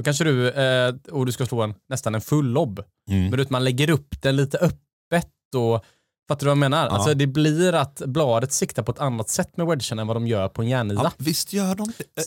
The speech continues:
Speaker 2: hallå,
Speaker 1: Ja.
Speaker 2: nu snackar vi.
Speaker 1: Ja,
Speaker 2: Det är det här jag menar.
Speaker 1: det gör de. Och mycket då, jag tror att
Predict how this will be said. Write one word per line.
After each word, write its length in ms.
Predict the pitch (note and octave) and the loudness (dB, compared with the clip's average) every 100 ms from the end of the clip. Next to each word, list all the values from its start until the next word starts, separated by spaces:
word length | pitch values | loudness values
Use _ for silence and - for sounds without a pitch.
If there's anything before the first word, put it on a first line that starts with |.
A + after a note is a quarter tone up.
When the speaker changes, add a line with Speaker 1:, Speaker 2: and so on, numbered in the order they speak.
| - | -8
Speaker 2:
hallå, 420 | - F#3 B3 D#2 - _ | -6 -4 -4 -8 -10 _
Speaker 1:
Ja. 180 | C3+ C#3+ | 0 0
Speaker 2:
nu 200 | G#3 G#3+ | -2 -4
snackar 280 | F#3 F#3 G2 | -4 -2 -2
vi. 180 | E2+ G#2+ | -2 0
Speaker 1:
Ja, 120 | D3 | 0
Speaker 2:
Det 60 | G3+ | 0
är 40 | |
det 60 | E3+ | 2
här 120 | F#3+ | 2
jag 100 | G3 | 2
menar. 180 | G3 F#3 | 4 4
Speaker 1:
det 80 | G#3+ | 4
gör 200 | A2 G2+ | 2 2
de. 280 | D3 G#3 - - | 0 0 -4 -2
Och 280 | E3+ E3+ | 2 2
mycket 460 | E3+ F#3+ F#3 _ F#3 | 2 2 0 _ 2
då, 140 | F#3+ | 4
jag 100 | E3 | 4
tror 140 | D3+ F3 | 4 0
att 140 | C#3+ | 0